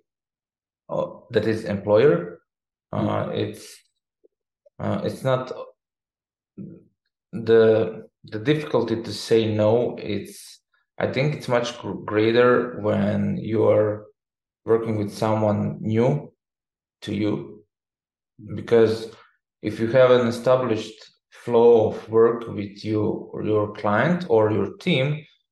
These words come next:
Speaker 1: it's much easier to say no because they already know you.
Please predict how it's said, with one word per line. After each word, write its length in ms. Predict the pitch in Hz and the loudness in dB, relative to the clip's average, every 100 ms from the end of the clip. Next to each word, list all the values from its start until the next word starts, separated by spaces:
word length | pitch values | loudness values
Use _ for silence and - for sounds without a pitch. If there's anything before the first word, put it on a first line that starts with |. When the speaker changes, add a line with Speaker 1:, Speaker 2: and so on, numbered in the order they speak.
| _ - | _ -16
Speaker 1:
it's 160 | - | -4
much 180 | 135 127 | -4 -2
easier 280 | 143 127 - | -2 -2 -4
to 100 | 113 | -4
say 240 | 113 127 | -2 0
no 320 | 117 117 123 123 | 2 2 2 0
because 340 | 113 120 110 | 0 2 4
they 100 | 113 | 4
already 320 | 120 113 107 | 4 2 -2
know 260 | 104 107 110 | -2 0 0
you. 340 | 135 175 175 | -2 -6 -10